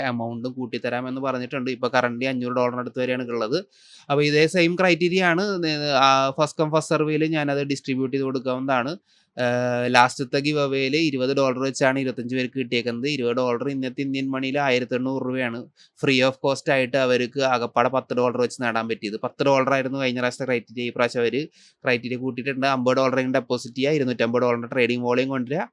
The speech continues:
അത് അഞ്ച് ദിവസത്തെ, അ-, അഞ്ചല്ല, ഈ ഒരു ടൈം തീരണ വരെ ഹോൾഡ് ചെയ്യുക നിങ്ങളുടെ വാലറ്റിൽ.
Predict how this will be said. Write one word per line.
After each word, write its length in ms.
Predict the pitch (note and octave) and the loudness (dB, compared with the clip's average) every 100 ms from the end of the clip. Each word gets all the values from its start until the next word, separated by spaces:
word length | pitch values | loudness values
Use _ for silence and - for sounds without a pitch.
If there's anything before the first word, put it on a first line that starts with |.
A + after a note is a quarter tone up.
| _ D3 | _ 0
അത് 120 | C#3 | 2
അഞ്ച് 280 | C#3 C#3 B2+ | 2 0 -2
ദിവസത്തെ, 280 | C3+ - C3 | -4 -2 2
അ-, 160 | B2+ C3 | 4 4
അഞ്ചല്ല, 340 | C#3 D3 C#3 | 4 4 4
ഈ 140 | C#3 | 4
ഒരു 140 | C#3 C#3+ C#3 _ - _ C#3+ | 4 0 -2 _ -20 _ 4
ടൈം 320 | C3+ C3 C#3 | 6 6 2
തീരണ 300 | C#3 B2+ C3 | 2 2 2
വരെ 220 | C3 C3+ | 4 4
ഹോൾഡ് 360 | D#3 C3 A#2+ A#2 | 4 2 2 4
ചെയ്യുക 200 | A#2 A2+ | 2 2
നിങ്ങളുടെ 200 | A2+ A#2 | 0 0
വാലറ്റിൽ. 520 | A2+ G#2 G#2 A2+ | 2 2 0 -2